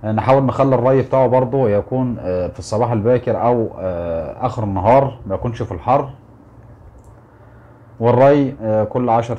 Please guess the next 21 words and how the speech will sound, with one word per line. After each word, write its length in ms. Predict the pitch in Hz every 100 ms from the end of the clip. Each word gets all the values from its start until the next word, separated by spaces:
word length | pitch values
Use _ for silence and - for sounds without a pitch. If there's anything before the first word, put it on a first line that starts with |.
| -
ايام، 440 | 95 110 139 156 147 - - -
او 120 | 101
على 180 | 101 98
حسب، 380 | 92 117 117 98 -
آه، 320 | 87 85 82
جوده 300 | 85 113 101 -
التربه 360 | - 117 104 98
عندي، 280 | 107 104
كان، 420 | 92 110 110 101 92 -
آه، 160 | 90
صرفها 460 | 85 101 - 113 104
جيد 320 | 101 123 143
كل 220 | 139 127
عشر 280 | 120 120 117 -
ايام، 320 | 98 95 92
صرفها 400 | 85 101 - 123
مش 180 | 120 113
كويس 320 | 110 117 123
كل 220 | - 120 123
خمستاشر 500 | 95 87 113 107 90
يوم. 200 | 82